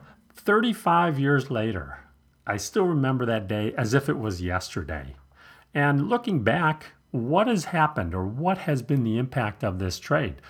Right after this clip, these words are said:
Well, hockey definitely has taken hold in the West, with teams in Phoenix, Las Vegas, Seattle, Anaheim, and San Jose. The N H L eventually negotiated national T V contracts with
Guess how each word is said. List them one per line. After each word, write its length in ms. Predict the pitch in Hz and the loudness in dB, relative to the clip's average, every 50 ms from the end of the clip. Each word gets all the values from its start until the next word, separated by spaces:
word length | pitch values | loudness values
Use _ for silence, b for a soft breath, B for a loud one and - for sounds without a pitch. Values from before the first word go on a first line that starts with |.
| B B B - | B B B 2
Well, 300 | - 127 117 117 - B B B B B | 4 4 4 2 -2 B B B B B
hockey 320 | - 180 175 - - 123 101 | 0 0 0 2 0 -4 -4
definitely 540 | 90 - 165 180 - - 127 113 104 101 | -2 0 0 0 2 0 -2 -2 0 -2
has 120 | 98 95 92 | -2 -4 -4
taken 320 | - 117 113 107 - 104 | -2 -4 -4 -2 -4 -4
hold 300 | 87 78 113 113 110 90 | -4 -2 -2 -2 -2 -2
in 120 | 90 85 82 | -2 -4 -4
the 60 | 85 | -2
West, 460 | 87 107 120 107 95 98 - - - B B B B - | 2 4 4 4 2 0 -4 -10 -18 B B B B -4
with 120 | 123 - | -4 -4
teams 320 | - - 151 139 135 117 104 | -2 0 2 2 2 2 0
in 140 | 101 90 | -2 -4
Phoenix, 580 | 85 - - 185 180 135 98 71 - - - - | -6 -2 0 2 2 2 0 -2 -6 -10 -12 -8
Las 260 | 135 110 95 95 - | -4 -4 -4 -4 -4
Vegas, 420 | - 135 120 120 101 92 85 80 - | -2 0 0 0 -2 -2 -6 -8 -10
Seattle, 720 | - - 117 101 110 117 123 117 107 101 87 82 - - | -8 -4 -2 0 2 4 4 4 4 4 0 -2 -6 -6
Anaheim, 540 | - 131 123 120 110 87 92 85 80 85 - - - | -2 -2 0 0 0 -2 -2 -4 -6 -6 -8 -4 -2
and 260 | 135 120 120 120 110 | 0 0 0 0 -2
San 240 | - 107 98 92 90 | -2 -4 -4 -2 -2
Jose. 460 | 92 87 82 127 147 120 85 73 76 - - _ - | -2 -2 0 2 2 2 2 -2 -8 -12 -18 _ -4
The 140 | 131 123 | 0 2
N 80 | 131 143 | 4 6
H 180 | 143 139 143 - | 4 4 4 2
L 380 | 147 151 147 143 - - - - | 2 4 4 2 0 -4 -8 -10
eventually 500 | 170 - 226 254 254 - - 220 175 156 | -2 0 0 0 0 -2 -2 0 2 2
negotiated 800 | 139 127 113 123 120 127 131 - - 117 110 104 107 113 107 | 2 2 4 2 2 2 0 0 -2 -2 -2 -2 -2 -2 -2
national 400 | 113 113 113 123 - - 120 110 | 0 0 0 0 0 -2 -6 -6
T 200 | 95 - - 110 | -6 -4 -6 -4
V 120 | 95 98 95 | -4 -4 -6
contracts 580 | - - 127 117 101 - - 117 95 - - | -8 -8 -6 -6 -6 -4 -4 -4 -4 -4 -4
with 140 | - 110 - | -6 -8 -6